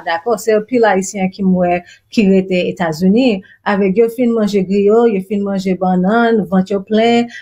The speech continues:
avèk yo di, oh non, i pa kolè. Be, of course, yo di pa kolè, bon, vant ou plen. Men moun yo sa ap soufri, sa pa gen manje, sa pa, sa pa ka soti kay yo. Ti moun yo ap mouri. E moun sa yo,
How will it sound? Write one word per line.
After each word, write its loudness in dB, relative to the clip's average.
avèk 2
yo 2
di, -4
oh 2
non, -2
i -6
pa -12
kolè. -2
Be, 0
of -4
course, -2
yo -6
di -8
pa -10
kolè, -6
bon, -6
vant 0
ou -2
plen. 0
Men 4
moun 4
yo 0
sa -2
ap -6
soufri, -4
sa -2
pa 0
gen 2
manje, 0
sa -4
pa, -2
sa 2
pa -4
ka -4
soti -6
kay -6
yo. -10
Ti 2
moun 4
yo 2
ap -4
mouri. 0
E 4
moun 2
sa -4
yo, -4